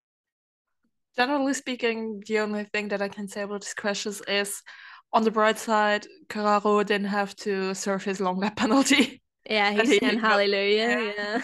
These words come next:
Speaker 2: Yeah. <laughs>
Speaker 1: Uh, at the end of the day, I think he would rather have done the <laughs> long lap penalty than
Speaker 2: Yeah.
Speaker 1: this kind of
Speaker 2: Than
Speaker 1: amateur's
Speaker 2: crash.
Speaker 1: race.
Speaker 2: Yeah. But,
Speaker 1: Um,
Speaker 2: yeah, I think that's everything.
Speaker 1: Say, for Moto three standards, it was quite a,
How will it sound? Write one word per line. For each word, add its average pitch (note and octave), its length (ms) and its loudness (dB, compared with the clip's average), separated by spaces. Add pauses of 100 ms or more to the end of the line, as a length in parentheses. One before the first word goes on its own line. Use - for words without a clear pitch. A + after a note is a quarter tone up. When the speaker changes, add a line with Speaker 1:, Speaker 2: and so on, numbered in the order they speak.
Speaker 2:
Yeah. C4 120 -4
<laughs> - 60 -20 (640)
Speaker 1:
Uh, E4 240 -6
at G#3 400 4
the A#3 80 4
end G#3+ 120 6
of G#3 100 2
the G#3+ 80 -4
day, G3+ 260 6
I G#3 60 2
think G3+ 280 0
he A3+ 80 0
would G3+ 140 -4
rather G3+ 480 0
have G3+ 200 -8
done G3+ 240 -4
the B3 80 2
<laughs> B3+ 40 0
long A#3+ 260 0
lap A3+ 200 -6
penalty A3+ 460 -6
than G#3 360 -4
Speaker 2:
Yeah. A3+ 300 2 (680)
Speaker 1:
this G#3 160 -2
kind G#3+ 220 2
of G3+ 60 -2
Speaker 2:
Than G3 80 -6
Speaker 1:
amateur's G3+ 540 4
Speaker 2:
crash. - 120 -16
Speaker 1:
race. A3 260 -2
Speaker 2:
Yeah. G3+ 320 -2 (1120)
But, C4 300 0
Speaker 1:
Um, D4 360 -18
Speaker 2:
yeah, G4+ 300 -2
I A3 80 -2
think C#4+ 220 -8
that's C4 280 -4 (160)
everything. C4+ 880 -4 (200)
Speaker 1:
Say, B3+ 300 -10 (120)
for A3+ 260 -4
Moto G#3+ 380 -4 (240)
three A3 260 -4
standards, A3 880 -4
it A3 160 -6
was A3 160 -10
quite G#3+ 300 2
a, G3+ 140 -2